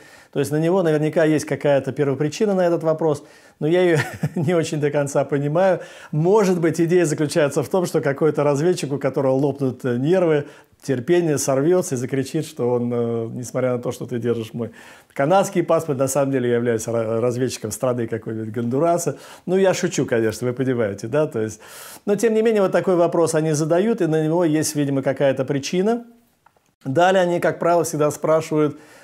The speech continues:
вопросы, вы услышите это из записи. А, какая причина вашей поездки?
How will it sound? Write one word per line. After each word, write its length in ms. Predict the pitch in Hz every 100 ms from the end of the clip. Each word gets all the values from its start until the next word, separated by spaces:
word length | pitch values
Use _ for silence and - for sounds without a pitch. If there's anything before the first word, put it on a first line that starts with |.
| -
вопросы, 580 | 131 143 143 170 180 156
вы 120 | 156
услышите 500 | 147 175 165 147 143
это 160 | 135 143
из 140 | 131
записи. 600 | 139 135 165 160 190 185 - - - - _ -
А, 540 | 147 147 143 143 139 135
какая 360 | 165 160 180
причина 360 | 160 160 175 151
вашей 240 | 139 143
поездки? 640 | 127 135 120 113 - 170